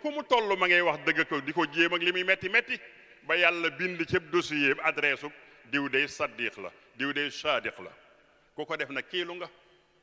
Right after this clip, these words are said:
Ku Yàlla bind boobu adresse nommé na la, kooku moo kiilu. Yonent bi sallallahu alayhi wa sallam ni nu, bu leen naafeq,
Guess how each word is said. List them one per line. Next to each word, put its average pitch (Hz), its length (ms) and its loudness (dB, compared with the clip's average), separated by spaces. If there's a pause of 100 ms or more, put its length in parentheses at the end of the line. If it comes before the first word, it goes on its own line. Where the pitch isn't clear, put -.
(720)
Ku 165 80 -2
Yàlla 190 260 4
bind 175 300 -4
boobu 190 200 6
adresse 156 380 4
nommé 185 300 4
na 185 100 0
la, 180 160 -6 (400)
kooku 175 220 0
moo 143 180 0
kiilu. 92 320 -6 (2500)
Yonent 226 360 4
bi 226 100 0
sallallahu 208 360 4
alayhi 196 160 4
wa 185 60 -4
sallam 180 340 2
ni 175 100 2
nu, 151 120 -6
bu 180 160 -4
leen 226 220 6
naafeq, 165 360 4